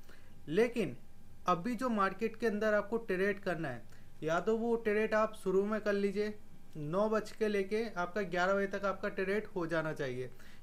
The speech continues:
या आपका दस बजे से पहले पहले आप जो भी tirate है वो हो जाना चाहिए, ठीक है। या फिर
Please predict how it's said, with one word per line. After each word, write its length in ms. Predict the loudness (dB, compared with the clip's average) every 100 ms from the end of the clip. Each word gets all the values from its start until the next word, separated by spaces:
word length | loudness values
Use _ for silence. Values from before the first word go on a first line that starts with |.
| -2
या 100 | 0
आपका 180 | 0 -2 2
दस 180 | 0 2
बजे 140 | 2 2
से 120 | 0
पहले 260 | 0 0 0
पहले 240 | 0 0
आप 240 | 0 0 0
जो 140 | 0 0
भी 100 | 2
tirate 340 | 2 4 2
है 60 | 0
वो 140 | 0
हो 220 | 0 0
जाना 300 | 2 0 2 -2
चाहिए, 580 | -2 -2 -2 -4 -6 -6
ठीक 140 | -4 -2
है। 140 | -2 -6 -12 -12 -12 -10 -2
या 200 | 6 6
फिर 280 | 6 2 0